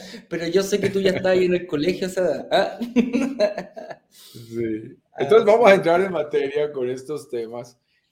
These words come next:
Speaker 2: Y, y esta, esta frase es muy importante. No compres un departamento porque te gusta. Cómpralo porque le gusta a los turistas.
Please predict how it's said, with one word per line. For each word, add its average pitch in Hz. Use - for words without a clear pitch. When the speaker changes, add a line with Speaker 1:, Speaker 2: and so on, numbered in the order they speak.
Speaker 2:
Y, 123
y 135
esta, 180
esta 143
frase 165
es 143
muy 147
importante. 101
No 160
compres 208
un 202
departamento 139
porque 117
te 101
gusta. 117
Cómpralo 170
porque 123
le 104
gusta 117
a -
los -
turistas. -